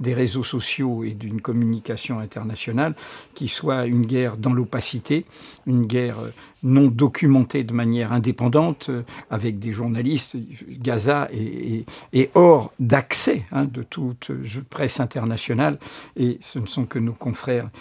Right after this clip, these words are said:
et consoeurs palestiniennes qui ont, qui ont pu, euh, le documenter, et, et puis au risque de leur vie, d'où, d'où ces, cette hécatombe, comme celle des soignants, hein,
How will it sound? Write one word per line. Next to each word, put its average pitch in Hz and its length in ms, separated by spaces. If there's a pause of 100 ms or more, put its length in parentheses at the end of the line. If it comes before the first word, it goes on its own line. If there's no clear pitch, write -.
(120)
et - 80
consoeurs 123 420
palestiniennes 127 680
qui 117 240
ont, 113 160 (300)
qui - 120
ont 117 220 (300)
pu, 127 240
euh, 113 180 (240)
le 120 140
documenter, 113 580
et, 117 600
et 98 100
puis - 180 (220)
au 123 120
risque 127 380
de 123 140
leur 117 220
vie, 143 400
d'où, 127 280
d'où 127 200
ces, 113 360
cette - 280
hécatombe, 139 480
comme 120 180
celle 117 300
des 113 100
soignants, 127 480 (400)
hein, - 140